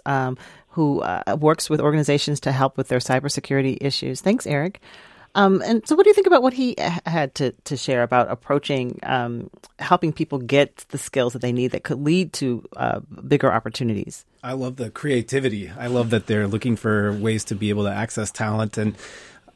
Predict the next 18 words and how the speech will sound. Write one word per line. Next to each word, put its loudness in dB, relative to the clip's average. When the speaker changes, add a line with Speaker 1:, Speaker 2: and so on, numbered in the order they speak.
Speaker 2:
my, 6
my 6
hope, 2
though, 8
is 6
that 2
we 4
will 6
continue 2
to 0
be 0
able 0
to -6
look -2
at 0
how 8
will 8
Minnesota 4